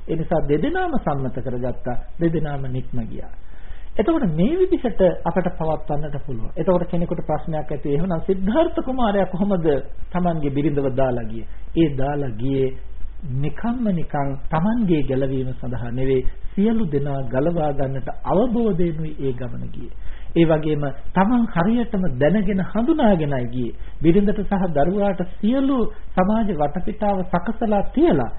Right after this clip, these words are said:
ඒ අයට විමුක්තිය සාධනය කර දෙන්නට වෙන එකම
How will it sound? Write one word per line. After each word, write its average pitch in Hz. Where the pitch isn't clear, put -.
ඒ 151
අයට 151
විමුක්තිය 151
සාධනය 160
කර 156
දෙන්නට 143
වෙන 175
එකම 196